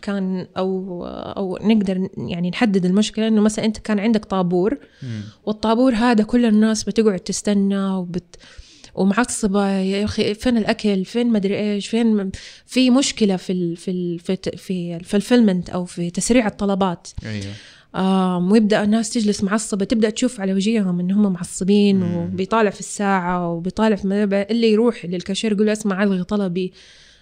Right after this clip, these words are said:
Speaker 1: آم، فأنت بتقول لي إنه أنت مثلا كانت مبيعاتك مرة ممتازة، بعدين فجأة بدأت حبة حبة ت-، ت-، تنزل.
Speaker 2: مم.
Speaker 1: طب نبدأ نعرف أول شيء أنت عندك مشكلة مثلا في الطوابير الانتظار هذه، ما في، ما في لها تنظيم، أو مثلا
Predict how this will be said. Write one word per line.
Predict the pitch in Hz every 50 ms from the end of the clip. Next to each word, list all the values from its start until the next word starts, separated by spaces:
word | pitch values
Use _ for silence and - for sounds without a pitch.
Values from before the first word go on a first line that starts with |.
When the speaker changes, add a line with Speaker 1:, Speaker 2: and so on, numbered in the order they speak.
| _ - -
Speaker 1:
آم، | 175 175 175 175 170 170 165 170 170 180 175 165 - - -
فأنت | - - 190 254 254 -
بتقول | 233 220 208 208 220 262 262
لي | 262 262
إنه | 247 240 247
أنت | 240 -
مثلا | 226 226 226 - 233 226
كانت | 220 247 247 254 -
مبيعاتك | 214 202 202 202 226 240 - 220 - -
مرة | 226 254 247
ممتازة، | 220 214 202 - 214 214 226 233 220 226
بعدين | 208 220 202 233 233 220
فجأة | 214 - 233 214 214 202 214 247
بدأت | 240 220 233 196 196 175 196 196 -
حبة | - 214 202 190 196
حبة | - - 196 185 175 180 208 214
ت-، | 214 - - -
ت-، | 190 - - -
تنزل. | 226 226 220 - 311 330 262 202 202 185 - - - -
Speaker 2:
مم. | 120 110 107 104 104
Speaker 1:
طب | 202 196 185 - - - -
نبدأ | 196 233 269 240 233 247 226
نعرف | 254 285 262 233 190 190 - -
أول | 226 247 240 226 -
شيء | 240 233
أنت | 240 226 -
عندك | 202 226 240 220 214 - 240
مشكلة | 269 254 - - 208 196
مثلا | 196 202 196 - 196 185 185 180
في | - -
الطوابير | 196 - - 190 196 196 196 214 202 196
الانتظار | 185 190 185 - 190 185 202 214 214 190 175
هذه، | 170 185 180 175 160 170
ما | 175 202 214 214
في، | 214 - -
ما | - 196 220
في | 214 220 -
لها | 208 190 190
تنظيم، | - 180 175 180 180 180 185 196 185 170 170
أو | - 175 180
مثلا | 185 202 190 - 202 190 196 190 196